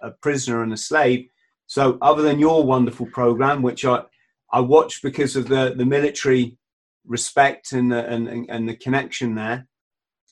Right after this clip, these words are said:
Um, and, and I'm a Celebrity, 'cause that is a massive insight into human psychology. And you see these celebrities just breaking down after, you know,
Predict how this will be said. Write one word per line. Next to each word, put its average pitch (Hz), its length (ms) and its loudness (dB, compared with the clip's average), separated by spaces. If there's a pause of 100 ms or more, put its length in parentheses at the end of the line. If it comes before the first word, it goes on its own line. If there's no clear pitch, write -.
(140)
Um, 110 540 -4 (1120)
and, 120 380 -2
and 147 340 0
I'm 151 220 2
a 139 60 2
Celebrity, 135 520 4
'cause 117 160 -4
that 143 200 6
is 131 120 -6
a 127 60 0
massive 139 840 2 (100)
insight 127 640 -2
into 113 460 -4 (760)
human 135 340 2
psychology. 120 840 2
And 120 80 0
you 113 60 -4
see 135 200 0
these 120 220 -2
celebrities 120 520 -2
just 110 260 -8
breaking 123 440 2
down 120 340 4
after, 117 440 -2 (800)
you 123 120 -4
know, 113 140 -4